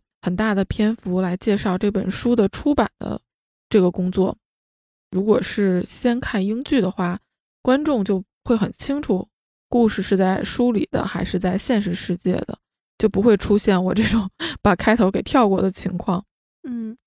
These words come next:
Speaker 2: 不过他这个英剧里面啊，
Speaker 1: 嗯。
Speaker 2: 也出现了一个问题，就是比如同一个演员，
Speaker 1: 嗯。
Speaker 2: 他既是现实当中的某一个人物，
Speaker 1: 啊，对。
Speaker 2: 然后他又是在故事里面扮演一个人物。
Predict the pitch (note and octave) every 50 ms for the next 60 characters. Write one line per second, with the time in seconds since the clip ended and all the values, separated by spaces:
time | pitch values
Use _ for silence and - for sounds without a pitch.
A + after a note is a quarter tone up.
0 | _ _ _ _ _ _ _ _ _ _ _ - - D4 D4 D#4+ E4+ - D#4+ C#4+
1 | B3 A#3+ C#4 D4+ D#4+ D#4+ F4+ E4 C#4 G#3 F3+ - - - - - E2 - - -
2 | G#3+ G#3 G3+ G3 F#3+ G#3+ - A3 G#3+ F#3+ F3+ F3 F3 - - - C#4+ C#4 - D4
3 | B3+ A#3 G3+ F3 D#3+ - D#3+ F#3 G3 A3 A#3 A3 G3+ G3+ F#3 E3 - A3+ B3+ B3+
4 | - C4 B3 A#3+ B3 - _ _ _ _ _ _ _ _ _ _ _ _ - -
5 | G3+ G3+ - G#3 G3+ B3 D4+ E4+ D4 A#3 F3+ C#3 F#2+ G2+ D2+ C2 E2+ - - -
6 | _ _ - G#3 G#3 G3 F#3 A3 - - _ _ - D#4 D#4+ - - F#4+ F4 C#4
7 | C#4 C4+ - - G4+ G#4 D#4+ B3 A3 G#3+ G3+ G3+ G3+ G3+ G#3 G3+ G#3 G#3 G3+ G3
8 | F3+ E3 D#3+ F3+ G3 F3+ E3 D#3+ E3 F3 F#3 F3+ E3+ D#3+ D#3 D#3 E3 F3 F3 -
9 | - - _ _ - G#3+ A3+ A3+ A3 G#3 G3 G3 G3 F4 F4+ B3 B3 A#3+ A3+ G#3
10 | F#3+ - A3+ C4 D4 E4+ F4+ F4+ F#4 F#4+ F#4 F4 D#4+ - - C#4 B3 A#3 A3+ -
11 | - D#4 C#4+ C4 B3 A3 C#4+ - - - F#4 F#4 D#4 C4 - G3+ F3+ F3+ - -
12 | - G#2 G2 - - - - _ _ _ _ _ _ _ _ _ - B3+ A3+ G3+
13 | F#3 D#3 C3 C3+ D3 C#3+ F#3 F3+ E3+ E3+ D#3+ D3 D3+ D#3 E3 F3 E3+ - - G#3+